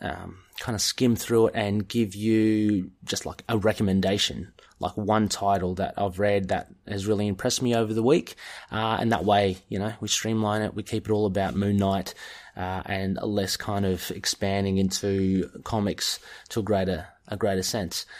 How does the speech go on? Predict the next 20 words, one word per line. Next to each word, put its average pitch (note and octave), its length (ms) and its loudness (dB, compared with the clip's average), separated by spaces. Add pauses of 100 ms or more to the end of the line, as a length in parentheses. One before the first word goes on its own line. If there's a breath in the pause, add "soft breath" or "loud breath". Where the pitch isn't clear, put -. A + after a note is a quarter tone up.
(140 loud breath)
So B2+ 540 8 (840)
the, C#3+ 640 4
one E3 140 4
of G3 80 2
the D3 40 4
issues B2+ 240 0
that A2 140 2
I've C3 220 2
read G2+ 260 4
that - 200 4
really A2+ 280 2
impressed A2 380 -2
me A2 160 0
over G2+ 120 -2
the G#2 80 -2
last G#2 320 -2
week G#2 260 -2
was G#2 220 -2
actually - 300 -6
Killers. B2+ 600 0